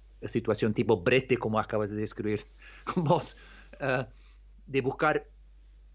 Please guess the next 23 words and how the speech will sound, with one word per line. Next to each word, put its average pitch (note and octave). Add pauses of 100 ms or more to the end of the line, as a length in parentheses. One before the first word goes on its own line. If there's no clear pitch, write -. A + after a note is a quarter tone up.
pequeñas G3 (240)
palancas, C#3
¿no? C3
Pequeños D#3+
momentos, C#3+
¿no? C3+
Para, A2+ (300)
para A2
reconectar G#2+
con G#2+
esa G#2
tortuga A2
interior. G2+ (240)
Entonces C3+
puede F3
ser, D#3+
incluso B3
puede D3
ser C#3+
hasta C#3+ (100)
un G3
minuto E3
de A2